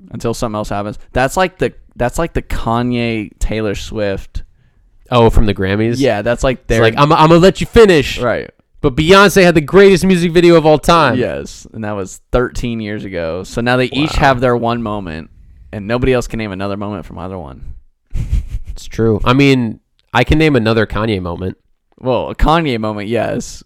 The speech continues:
Speaker 1: At the Grammys,
Speaker 2: Yeah,
Speaker 1: though?
Speaker 2: fr-, yeah, from the Grammys.
Speaker 1: What'd he do?
Speaker 2: Yeah, this was much more recent. But he's like, "Everyone was asking me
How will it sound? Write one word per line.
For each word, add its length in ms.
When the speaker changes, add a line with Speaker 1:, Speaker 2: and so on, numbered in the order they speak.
Speaker 1:
At 140
the 80
Grammys, 280
Speaker 2:
Yeah, 180
Speaker 1:
though? 200
Speaker 2:
fr-, 80
yeah, 140
from 140
the 80
Grammys. 480
Speaker 1:
What'd 160
he 60
do? 400
Speaker 2:
Yeah, 240
this 180
was 300
much 320
more 180
recent. 460
But 140
he's 120
like, 220
"Everyone 640
was 180
asking 460
me 320